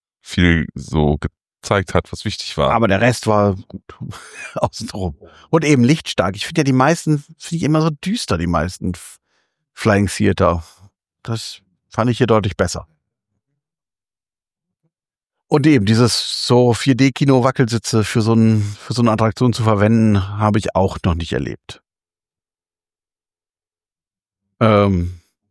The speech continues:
Speaker 2: so, das gibt's da hinten. Was, äh, äh,
Speaker 1: Gab auch noch so ein, äh,
Speaker 2: euer Guide hatte euch da empfohlen, also euer Bediener.
Speaker 1: Genau, es gab noch dieses Minecraft,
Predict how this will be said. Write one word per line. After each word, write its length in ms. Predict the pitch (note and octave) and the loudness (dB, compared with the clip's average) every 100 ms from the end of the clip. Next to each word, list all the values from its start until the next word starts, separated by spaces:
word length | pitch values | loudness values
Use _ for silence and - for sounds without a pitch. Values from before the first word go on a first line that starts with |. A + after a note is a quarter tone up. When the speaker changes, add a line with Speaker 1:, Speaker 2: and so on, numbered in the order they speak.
| _ - | _ -2
Speaker 2:
so, 200 | A2+ F#2 - | 0 0 0
das 180 | G#2+ | -2
gibt's 180 | - B2 | 0 0
da 100 | - | 2
hinten. 520 | G2 A2 C3 F3+ C4 - _ _ _ _ _ _ _ _ _ _ | 2 2 2 0 0 -2 _ _ _ _ _ _ _ _ _ _
Was, 220 | B2+ - | -2 -2
äh, 40 | A#2+ - B2 - A2+ A2 - - | -6 -4 -2 -2 -2 -2 -4 -4
äh, 180 | - - - - | -8 -10 -8 -2
Speaker 1:
Gab 180 | F#2 | 0
auch 100 | A2+ | 2
noch 160 | A2+ G#2 | 2 2
so 180 | G2+ G2+ | 2 0
ein, 140 | F#2 - | -2 -2
äh, 360 | E2+ F2 E2+ D#2 _ _ - | 2 4 2 0 _ _ -4
Speaker 2:
euer 220 | B2+ B2 | 0 0
Guide 380 | - A#2+ E3 D3+ | 2 2 2 0
hatte 200 | C#3+ C#3 | 0 2
euch 180 | C#3+ C3+ | 0 0
da 100 | C3+ | 0
empfohlen, 500 | C3 - D3 D#3 D3+ | 0 -2 0 2 2
also 220 | B2 A#2 | 0 -2
euer 380 | B2+ C3 C3 B2+ F#2+ | 0 2 2 2 -2
Bediener. 380 | C#3+ A#2 A#2+ | -6 -4 2
Speaker 1:
Genau, 140 | A2+ G#2 | 4 4
es 120 | - | 2
gab 160 | G2 F#2 | 0 2
noch 160 | G2 | 0
dieses 400 | F#2 F2+ F2+ F2 | 0 -4 -4 -4
Minecraft, 580 | E2 G2+ D#3+ - F2+ - | -2 -2 0 2 2 0